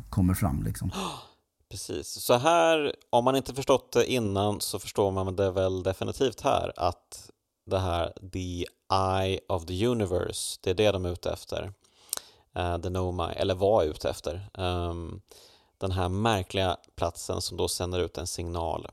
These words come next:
Speaker 2: Ehm, och ja, det kan ju bli ett mål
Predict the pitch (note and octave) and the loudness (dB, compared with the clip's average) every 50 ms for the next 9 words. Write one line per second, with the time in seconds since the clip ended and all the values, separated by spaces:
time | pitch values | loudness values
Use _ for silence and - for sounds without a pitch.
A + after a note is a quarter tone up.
0 | _ _ _ _ - F#2 F2+ F2 E2+ F2 E2 E2 D#2+ - - - - - _ - | _ _ _ _ -8 -6 -6 -4 -4 -6 -8 -10 -12 -14 -14 -16 -18 -20 _ -20
1 | - - - _ _ _ _ _ _ _ - G#2 A#2 B2 A#2+ - _ _ _ - | -20 -20 -20 _ _ _ _ _ _ _ 6 8 8 8 8 4 _ _ _ -14
2 | - - - _ - A2 G#2 A#2+ C#3 D#3 F3 F#3+ G3+ G#3 G#3 _ _ _ _ - | -14 -14 -14 _ -8 -2 4 4 6 6 6 4 2 0 -2 _ _ _ _ -20
3 | _ - - B2+ C#3+ D3+ D#3+ E3 E3 D#3+ D#3 D#3+ D3+ D3 _ - - - D#3 G3+ | _ -2 0 2 4 4 4 2 2 0 0 -2 -2 -4 _ -6 -2 -2 -2 -2
4 | A3+ G#3+ D#3 A2+ G2+ F#2 F2 E2+ F#2+ F#2 F#2 - E2+ E2+ - - F#2+ F#2 - G2+ | -2 -4 -2 2 2 2 2 2 0 0 0 0 -2 -4 -4 -4 -6 -6 -4 -2
5 | F#2+ F#2+ G2 F#2 F2 F2 F2+ F#2+ | 0 0 0 0 0 -2 -4 -8